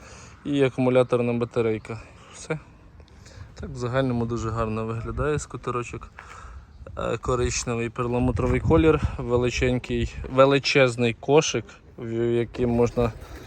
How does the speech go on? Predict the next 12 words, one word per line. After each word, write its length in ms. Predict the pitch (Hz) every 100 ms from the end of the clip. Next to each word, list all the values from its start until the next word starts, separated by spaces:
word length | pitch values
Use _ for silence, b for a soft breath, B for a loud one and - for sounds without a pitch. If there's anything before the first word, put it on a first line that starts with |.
| B - -
на 140 | 123
базарчик 600 | 120 120 120 120 - -
поїхати, 520 | - 120 147 - 135
купити 380 | 120 117 123 -
всякі 400 | 117 123 117 123 - - - - B B B B B B B B B B B B B B - -
потрібні 680 | 170 165 180 175 170 160 165 -
смачні 540 | - 170 160 165 156
речі 400 | 180 247 - 190
і 80 | 151
довести 520 | 147 156 170 - 156
їх 240 | 147 151
додому 640 | 139 151 143 196 196 165